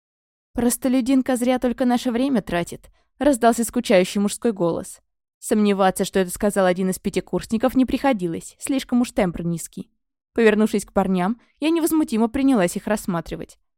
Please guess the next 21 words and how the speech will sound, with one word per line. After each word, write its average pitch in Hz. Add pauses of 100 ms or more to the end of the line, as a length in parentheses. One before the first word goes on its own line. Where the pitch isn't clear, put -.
(280)
Одинаково 320
породистые 247
красивые 180
лица, 202
высокий 254
рост, 190
спортивные 247
фигуры. 202 (380)
Юноши 233
не 190
походили 233
на 262
братьев, 240 (300)
но 311
отличались 269
разве 196
что 240
цветом 180
и 190
длиной 202
волос. 208